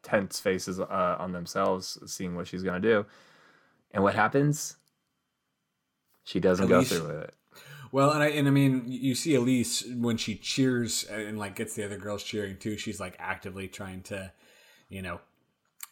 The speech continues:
Speaker 2: keep Lena innocent. And this is, like, backed up by, uh, I think in the scene just before this, Bianca is telling the other girls who are on the brink of, like, going through what they have to, to, like,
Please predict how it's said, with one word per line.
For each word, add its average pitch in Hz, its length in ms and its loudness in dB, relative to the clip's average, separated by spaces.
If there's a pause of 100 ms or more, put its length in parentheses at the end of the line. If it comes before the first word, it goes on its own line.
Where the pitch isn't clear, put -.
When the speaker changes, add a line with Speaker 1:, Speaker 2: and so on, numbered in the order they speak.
Speaker 2:
keep 139 220 0
Lena 127 280 4
innocent. 101 600 -8
And 104 320 -2 (380)
this 127 160 0
is, 117 280 -2
like, 113 260 -4
backed 143 260 0
up - 400 6
by, 101 520 -2 (320)
uh, 107 180 -2 (100)
I 113 60 -2
think 120 160 -2
in 110 80 0
the 107 40 -6
scene 107 200 -4
just 104 160 -6
before 104 320 -6
this, 95 180 -8
Bianca 95 420 -10
is - 120 -12
telling 101 220 -6
the 95 60 -8
other 98 120 -8
girls 92 280 -12
who 101 80 -4
are 92 360 -6 (200)
on 104 160 -6
the 92 120 -10 (340)
brink 101 300 -8
of, 90 280 -12
like, 85 380 -14 (500)
going 104 220 -6
through 113 220 -2
what 107 100 -2
they 101 100 -6
have 117 220 -2
to, 92 220 -6
to, 92 120 -12
like, 90 260 -14